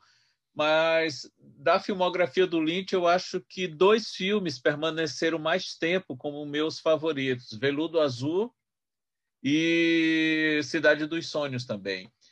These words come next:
E uma coisa que me chamou muita atenção quando estreou Twin Peaks, que eu vi na televisão, primeiramente, é que pra mim pareceu uma continuação natural de Veludo Azul.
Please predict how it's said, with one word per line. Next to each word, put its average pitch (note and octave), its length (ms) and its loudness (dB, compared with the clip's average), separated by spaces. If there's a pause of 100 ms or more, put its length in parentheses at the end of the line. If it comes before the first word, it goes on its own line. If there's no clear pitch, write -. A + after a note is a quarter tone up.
(460)
E E3+ 600 2
uma F3+ 260 -2
coisa G3+ 220 2
que G3+ 100 -6
me F#3 80 -4
chamou F3+ 320 0
muita G#3+ 240 0
atenção E3+ 580 0
quando D#3+ 320 0
estreou D#3+ 560 0
Twin C#3+ 360 -8
Peaks, D3+ 720 -10 (240)
que B2+ 60 -2
eu A#2+ 100 -2
vi C3+ 200 -4
na B2+ 160 0
televisão, B2 880 -4
primeiramente, A2+ 1040 -6 (680)
é D3+ 320 6
que F3+ 180 -8
pra F3+ 220 0
mim F#3+ 160 -2
pareceu F#3+ 520 0
uma F#3+ 160 0
continuação F#3+ 720 -4
natural G3 640 0
de G3 120 -4
Veludo G3 360 -2
Azul. D#3+ 400 -4